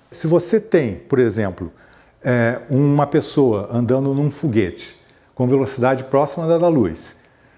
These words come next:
e um colega andando num outro foguete com velocidade próxima da luz, esses dois foguetes estão um em contra ao outro,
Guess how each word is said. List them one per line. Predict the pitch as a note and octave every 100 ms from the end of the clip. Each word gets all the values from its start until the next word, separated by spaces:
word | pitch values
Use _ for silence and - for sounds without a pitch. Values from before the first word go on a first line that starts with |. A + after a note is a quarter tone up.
| -
e | B2
um | D#3+
colega | D#3+ E3 C3 B2 F#2 F2+ D#2+ - _ _
andando | - B2 A#2+ C3 C3
num | B2+ B2+
outro | G3 -
foguete | - C3 G2+ E2 - - _ _ _
com | C3
velocidade | C3+ C#3 - C3+ C3
próxima | - D3 C#3+ E3
da | E3
luz, | D#3+ D#3 A2+ E2+ E2 -
esses | A#2 - A#2
dois | D3+ G3+
foguetes | - F#3 B2 - -
estão | - C3 C3+
um | F3+
em | E3+
contra | C#3+ B2 G#2+
ao | F2+
outro, | B2+ F#3 - F2